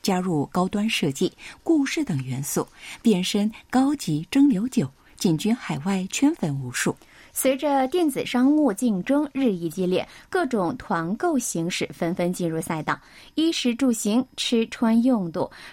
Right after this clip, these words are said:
Speaker 2: 只要你想得到，就没有你团购不到的。
Speaker 1: 今年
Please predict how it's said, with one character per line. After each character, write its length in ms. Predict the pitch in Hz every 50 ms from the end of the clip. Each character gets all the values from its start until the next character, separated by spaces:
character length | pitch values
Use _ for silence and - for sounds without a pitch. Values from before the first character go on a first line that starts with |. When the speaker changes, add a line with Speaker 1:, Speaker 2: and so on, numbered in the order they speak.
| - -
Speaker 2:
只 280 | - - 214 196 214
要 200 | 254 330 339 311
你 220 | 277 226 190 202 262
想 360 | 277 - - 175 139 113 - -
得 100 | - 143
到， 180 | 226 233 - - -
就 160 | - 180 160
没 220 | 156 156 147 156
有 100 | 170 170
你 260 | 180 180 165 - - - -
团 340 | - - 160 156 151 160 180
购 200 | - 302 285 269
不 140 | 269 233 233
到 240 | 277 294 277 202
的。 120 | - - - - _ _ _ -
Speaker 1:
今 160 | - 269 277
年 320 | 285 247 220 214 247 294